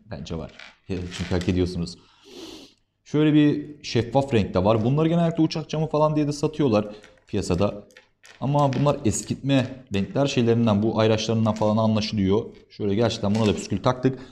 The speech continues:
Bunun da rengi benim hoşuma gitti. Rengi hoşuna gidenleri topladım genellikle ama kırmızılar bir tık daha hoşuma gittiği için şöyle.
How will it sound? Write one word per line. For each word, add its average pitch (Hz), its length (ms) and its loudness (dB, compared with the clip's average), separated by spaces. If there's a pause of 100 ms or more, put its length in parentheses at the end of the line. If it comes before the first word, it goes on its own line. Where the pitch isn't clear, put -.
(240)
Bunun 202 220 6
da 165 100 10
rengi 104 240 6
benim 98 160 6
hoşuma 98 280 2
gitti. 208 420 0
Rengi 196 240 4
hoşuna 196 280 4
gidenleri 190 340 2
topladım 107 340 2
genellikle 107 340 0
ama 185 140 2
kırmızılar 165 540 2
bir 180 80 2
tık - 200 -12
daha 139 200 4
hoşuma 135 480 -2
gittiği 135 280 0
için 95 160 -2
şöyle. 98 420 -2